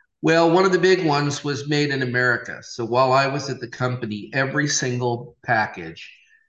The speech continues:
had an American flag on it and said, "Proudly made in America," on the box. And in order to be made in America,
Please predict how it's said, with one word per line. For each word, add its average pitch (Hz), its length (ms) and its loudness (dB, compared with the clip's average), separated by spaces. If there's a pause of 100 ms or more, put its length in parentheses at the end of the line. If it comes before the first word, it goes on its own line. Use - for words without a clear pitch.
(280)
had 120 140 0
an 113 120 -4
American 123 540 -2
flag 120 580 -2
on 110 260 -6
it 107 360 -8
and 110 360 -6
said, 110 300 -4
"Proudly 117 460 -2
made 110 260 -6
in 104 80 -10
America," 107 680 -2
on 104 260 -4
the 87 120 -8
box. 90 680 -2
And 107 100 -6
in 104 120 -4
order 123 520 0
to 117 220 -8
be 135 240 0
made 120 240 -2
in 110 100 -4
America, 110 680 -4